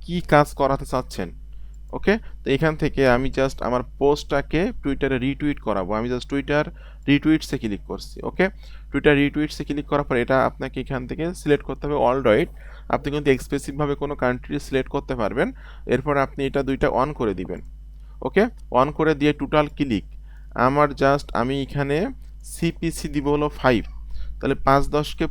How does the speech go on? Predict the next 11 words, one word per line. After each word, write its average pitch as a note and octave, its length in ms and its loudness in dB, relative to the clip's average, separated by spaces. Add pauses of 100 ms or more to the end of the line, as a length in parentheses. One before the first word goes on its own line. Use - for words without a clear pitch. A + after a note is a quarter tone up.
(100)
পঞ্চাশ, D3 580 2
আমি B2 200 -2
পঞ্চাশ C3 400 -2
পয়েন্ট C3+ 220 -2
খরচ C#3 260 -2
করবো, C3+ 160 -2
এখানে C3 220 0
আমি C3 100 -2
দিব B2 240 -4
পঞ্চাশ B2 480 -4
পয়েন্ট। A#2+ 280 0